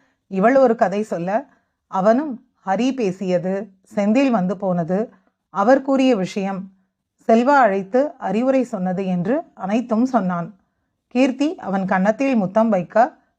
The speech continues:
பிரகாஷ் முகத்தில் புன்னகை. "உன் ப்ரமோஷன் கிஃப்ட்." கீர்த்தி சொல்ல, "இவ்வளோதானா? ஒரு முத்தம் கொடுத்து ஏமாத்த பார்க்காத புலிக்குட்டி." "மணி ரெண்டாச்சு, தூங்கு பிரகாஷ்."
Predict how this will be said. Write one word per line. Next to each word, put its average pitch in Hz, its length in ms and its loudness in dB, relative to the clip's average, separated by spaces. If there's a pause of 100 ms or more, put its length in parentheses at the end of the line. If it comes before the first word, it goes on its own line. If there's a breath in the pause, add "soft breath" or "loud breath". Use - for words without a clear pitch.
(140)
பிரகாஷ் 240 340 0
முகத்தில் 214 500 -2
புன்னகை. 180 520 -4 (1000)
"உன் 202 160 -2
ப்ரமோஷன் 214 520 2
கிஃப்ட்." 170 340 -8 (800)
கீர்த்தி 208 400 0
சொல்ல, 196 480 -2 (920)
"இவ்வளோதானா? 233 680 2 (400)
ஒரு 277 160 0
முத்தம் 262 320 2
கொடுத்து 277 320 2
ஏமாத்த 254 340 0
பார்க்காத 175 480 -2
புலிக்குட்டி." 196 640 -4 (720)
"மணி 214 400 2
ரெண்டாச்சு, 202 680 0 (120)
தூங்கு 254 280 2
பிரகாஷ்." - 600 -6